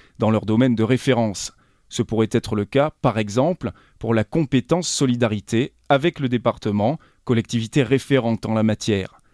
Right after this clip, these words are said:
J'en suis convaincu, seule l'évolution vers une métropole doit nous permettre de continuer à exister sur le pourtour méditerranéen,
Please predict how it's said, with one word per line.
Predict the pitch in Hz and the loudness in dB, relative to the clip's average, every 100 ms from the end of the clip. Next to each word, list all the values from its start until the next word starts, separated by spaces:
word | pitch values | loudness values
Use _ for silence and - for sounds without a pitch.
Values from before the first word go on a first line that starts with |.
| _ _ | _ _
J'en | - 127 | -2 0
suis | - 120 | 0 -2
convaincu, | 123 117 113 - 151 170 - _ - | 0 2 0 0 -4 -4 -10 _ -2
seule | 165 151 | 2 4
l'évolution | 147 165 165 156 147 - 143 120 | 4 2 2 0 -2 0 0 0
vers | 110 110 | 0 0
une | 113 120 | 2 2
métropole | 127 127 110 143 170 | 2 -2 0 0 0
doit | 135 120 | 0 0
nous | 117 | 0
permettre | 104 123 127 156 - | 0 0 0 -2 -2
de | 117 | -4
continuer | 110 147 135 - 127 160 | -2 -2 -2 -2 0 2
à | 151 | 0
exister | 113 110 - 156 | 0 -6 -4 -4
sur | - 117 | -2 -2
le | 113 | -4
pourtour | - 131 - 165 131 | -2 -6 -4 -4 0
méditerranéen, | 117 113 - 113 107 101 113 | 0 -2 -2 -2 0 2 0